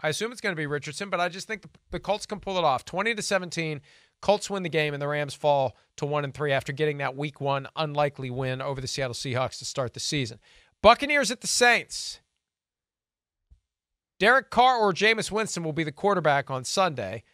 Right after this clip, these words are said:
Now, people expect Derek Carr to miss time with that shoulder injury he suffered when he crashed into the Lambeau Field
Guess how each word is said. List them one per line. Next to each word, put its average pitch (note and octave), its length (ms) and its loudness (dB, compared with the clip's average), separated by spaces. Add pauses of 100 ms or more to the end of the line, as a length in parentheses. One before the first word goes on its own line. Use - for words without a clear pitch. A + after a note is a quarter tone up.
(140)
Now, D3 300 0 (140)
people G#3 260 -2
expect F3+ 400 2
Derek D#3 240 0
Carr F3+ 220 4
to D3 40 -2
miss C#3 220 -6
time E3 380 0
with C3+ 180 -6
that C3 220 -2
shoulder F#3+ 400 0
injury B2+ 260 -10
he A#2+ 60 -12
suffered A#2+ 480 -6 (320)
when C#3+ 120 -2
he C#3 60 -4
crashed D#3+ 420 0
into C#3 200 -8
the B2+ 80 -6
Lambeau C#3 400 -2
Field C3+ 340 -2